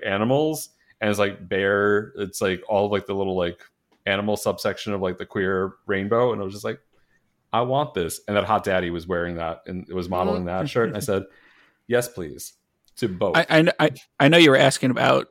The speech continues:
Speaker 2: um, Daniel Quasar, and I'm on the Target website right now,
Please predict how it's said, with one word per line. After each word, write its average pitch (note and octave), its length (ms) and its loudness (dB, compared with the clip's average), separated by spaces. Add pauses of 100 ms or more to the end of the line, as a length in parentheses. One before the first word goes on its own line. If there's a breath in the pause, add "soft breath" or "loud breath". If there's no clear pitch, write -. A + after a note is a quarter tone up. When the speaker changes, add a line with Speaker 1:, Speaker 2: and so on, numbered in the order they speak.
Speaker 2:
um, A2+ 640 -4 (100)
Daniel C3 300 2
Quasar, B2+ 600 4 (140)
and C3 480 -2 (520 soft breath)
I'm C3 160 6
on C3 260 6
the B2 220 2
Target B2+ 340 2
website C#3 480 2
right D#3 180 4
now, D3+ 400 0